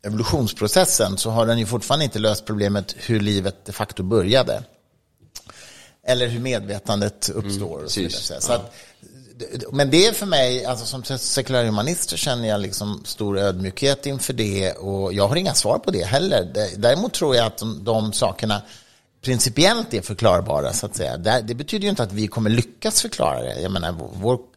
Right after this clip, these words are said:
Speaker 1: vår kognitiva förmåga är ju liksom begränsad. Det, vi kanske aldrig kommer kunna förstå det där.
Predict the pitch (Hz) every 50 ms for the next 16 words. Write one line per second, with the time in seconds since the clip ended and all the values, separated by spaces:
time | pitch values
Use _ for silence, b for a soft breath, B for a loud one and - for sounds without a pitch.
0 | b b b b b b b b b b 113 117 117 117 117 151 147 143 147 143
1 | 120 131 127 117 - - 135 123 110 107 107 110 107 107 104 104 107 92 - 107
2 | 101 98 107 104 117 147 196 240 - - 95 71 76 - 98 104 - 104 113 107
3 | 117 110 123 139 185 180 165 107 90 98 104 110 - 214 - 254 226 208 - -
4 | - 131 127 - 131 123 - - 78 85 101 - 52 -